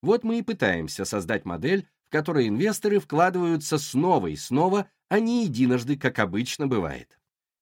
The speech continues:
Таким образом, мы снова возвращаемся к важнейшему фундаменту из доверия и человеческих отношений. Он лежит в основе и работы Gambitious со студиями, которых выбрали за самые интересные концепции.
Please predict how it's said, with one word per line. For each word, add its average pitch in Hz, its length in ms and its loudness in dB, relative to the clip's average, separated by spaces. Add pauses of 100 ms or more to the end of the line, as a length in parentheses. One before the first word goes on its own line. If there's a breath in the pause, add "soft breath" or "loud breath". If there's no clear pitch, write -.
Таким 101 320 -2
образом, 101 400 -2
мы 87 160 -4
снова 202 400 0
возвращаемся 165 880 -2
к - 80 -16
важнейшему 180 720 0
фундаменту 208 760 -2
из 170 180 -4
доверия 214 560 0
и 214 240 -6
человеческих 127 920 -2
отношений. 80 640 -6 (200)
Он 117 240 2
лежит 156 320 0
в 123 60 0
основе 131 440 0
и 180 80 2
работы 131 380 2
Gambitious 95 540 -2
со 165 280 -4
студиями, 85 640 -6 (260)
которых 107 400 -2
выбрали 170 420 0
за 151 180 0
самые 175 600 0
интересные 117 640 0
концепции. 78 800 -6